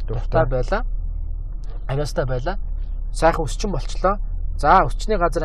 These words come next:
Speaker 2: амьдраад а-, ажиллаад ингээд амьдраад явхад бол болж юм те.
Speaker 1: Мгм.
Speaker 2: Олж байгаа цалин болж юм. Одоо бүх хэрэглээндээ хэрэглээгээ хэрэглээндээ бүх мөнгөө за-, а,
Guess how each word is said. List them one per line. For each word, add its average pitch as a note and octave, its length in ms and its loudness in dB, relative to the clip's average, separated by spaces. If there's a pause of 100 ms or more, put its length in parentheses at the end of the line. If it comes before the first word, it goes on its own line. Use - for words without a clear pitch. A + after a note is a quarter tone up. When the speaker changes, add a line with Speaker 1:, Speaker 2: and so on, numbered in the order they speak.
Speaker 2:
амьдраад C#3+ 320 0
а-, C3+ 240 -2
ажиллаад E3 340 2
ингээд C3 300 -2
амьдраад C3+ 320 -2
явхад B2+ 280 -2 (120)
бол C3 160 -2
болж - 140 -4
юм B2+ 100 -2
те. E3+ 240 -2
Speaker 1:
Мгм. A#2 160 0
Speaker 2:
Олж - 100 0
байгаа D#3 220 2
цалин C3 320 -2
болж C3 320 -2
юм. B2+ 200 -2 (460)
Одоо A#2 240 -2
бүх - 380 -4
хэрэглээндээ D3+ 640 0 (440)
хэрэглээгээ D#3+ 460 0 (1500)
хэрэглээндээ D3 460 0
бүх D3+ 180 -2
мөнгөө D3+ 300 0
за-, C3+ 200 0
а, C3 140 -2